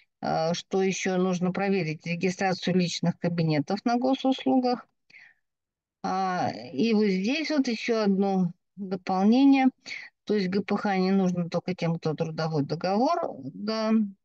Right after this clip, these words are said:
А, форма отчётности — шесть и девятнадцать отменены в связи с новой формой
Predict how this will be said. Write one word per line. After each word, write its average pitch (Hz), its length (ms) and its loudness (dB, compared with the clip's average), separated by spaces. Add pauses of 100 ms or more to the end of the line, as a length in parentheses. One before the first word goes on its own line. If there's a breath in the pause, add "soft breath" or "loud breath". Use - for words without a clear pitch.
(540 loud breath)
А, 175 260 -2
форма 285 460 4
отчётности — 185 800 0
шесть - 460 0
и 185 40 -6
девятнадцать 202 640 2
отменены 208 580 2
в 254 60 -2
связи 196 340 -2
с - 100 -10
новой 196 300 -2
формой 185 500 -2